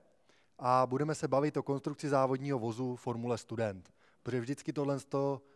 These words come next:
je nejlepší si ukázat na nějakém konkrétním produktu. Takže nejdříve, aby jsme mohli vůbec, eh, vyvíjet nějaký stroj, nebo se o ten vývoj,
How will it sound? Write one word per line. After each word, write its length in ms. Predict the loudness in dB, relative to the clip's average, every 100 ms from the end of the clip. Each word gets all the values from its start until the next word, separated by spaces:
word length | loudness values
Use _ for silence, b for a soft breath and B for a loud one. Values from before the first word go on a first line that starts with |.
| _
je 100 | -4
nejlepší 400 | 0 -2 -2 -6
si 120 | -2
ukázat 140 | -2 -4 _ _ _ _
na 60 | _
nějakém 120 | -6
konkrétním 500 | -4 -4 -4 -4 -8
produktu. 460 | -8 -10 -10 -10 -14 _ _ _ _ _ _ _ _ _ _ _ _
Takže 300 | -6 2 2 2 b b b b b _ -6
nejdříve, 580 | -2 -2 2 4 4
aby 180 | 2 -6
jsme 160 | -4 -2
mohli 240 | 2 2
vůbec, 460 | 0 0 0 0 0
eh, 40 | 2 4 2 0 -6
vyvíjet 400 | -6 -4 -2 0
nějaký 320 | 0 -2 -2
stroj, 540 | -12 -2 0 2 0 -4 _ b b b b _
nebo 520 | 0 6 6 4 -2 _ _ _ _ _
se 120 | -8 -6
o 100 | -4
ten 180 | -4
vývoj, 400 | -4 -2 0 0